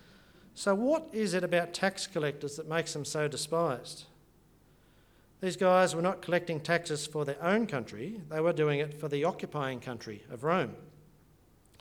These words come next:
So where is Matthew's loyalty? Rome. Each tax collector bought a franchise that allowed them to charge taxes in their own area.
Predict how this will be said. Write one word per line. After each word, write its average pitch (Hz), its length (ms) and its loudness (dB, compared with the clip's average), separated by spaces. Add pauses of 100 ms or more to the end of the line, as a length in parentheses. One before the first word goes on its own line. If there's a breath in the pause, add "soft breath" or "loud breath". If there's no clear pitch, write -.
(600 soft breath)
So 151 160 0
where 170 380 6
is 147 420 0
Matthew's 135 400 -4
loyalty? 175 400 2 (720)
Rome. 151 320 2 (1500 soft breath)
Each 202 340 -2 (160)
tax 220 280 0
collector 143 400 0
bought 156 220 4
a 151 60 -2
franchise 151 760 0
that 147 180 -4
allowed 160 340 2
them 160 160 0
to 143 60 -6
charge 147 440 -4
taxes 143 540 -6
in 143 160 -8
their 139 140 -4
own 135 180 0
area. 165 340 -2